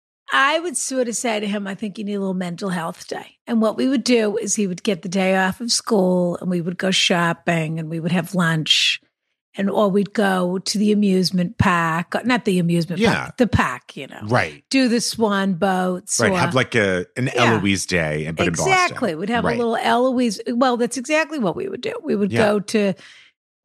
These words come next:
Speaker 1: Public Garden and do the swan boats, and we'd have tea at the Ritz, that sort of
Speaker 2: Right.
Speaker 1: thing.
Speaker 2: American Girl doll. Yeah.
Speaker 1: No.
Speaker 2: Oh.
Speaker 1: Ken doll, whatever he wanted.
Speaker 2: Right.
Speaker 1: Buy him a
Speaker 2: Yes.
Speaker 1: toy.
Speaker 2: That,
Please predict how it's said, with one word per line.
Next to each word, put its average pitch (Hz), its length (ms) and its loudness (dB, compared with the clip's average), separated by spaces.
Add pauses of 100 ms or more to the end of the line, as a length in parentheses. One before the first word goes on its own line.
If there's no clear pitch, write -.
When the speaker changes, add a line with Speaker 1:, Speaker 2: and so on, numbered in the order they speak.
(300)
Speaker 1:
Public 233 360 0
Garden 208 500 0
and 208 160 -2
do 208 100 -2
the 202 120 -2
swan 208 420 0
boats, 202 400 0
and 208 100 -2
we'd 214 120 0
have 214 180 -2
tea 220 220 2
at 208 100 0
the 233 100 2
Ritz, 196 500 0
that 190 260 2
sort 95 160 4
of 92 40 4 (160)
Speaker 2:
Right. - 140 -4
Speaker 1:
thing. - 320 -8
Speaker 2:
American 98 320 2
Girl 87 240 6
doll. 80 800 2 (280)
Yeah. 76 260 -4 (320)
Speaker 1:
No. 190 180 2 (640)
Speaker 2:
Oh. - 120 -10 (1400)
Speaker 1:
Ken 175 280 0
doll, 151 380 -2
whatever 147 400 -8
he 180 160 -12
wanted. - 240 -6
Speaker 2:
Right. 92 380 0
Speaker 1:
Buy 226 160 2
him 220 120 2
a 202 40 0
Speaker 2:
Yes. 190 200 0
Speaker 1:
toy. 165 400 0
Speaker 2:
That, 82 120 0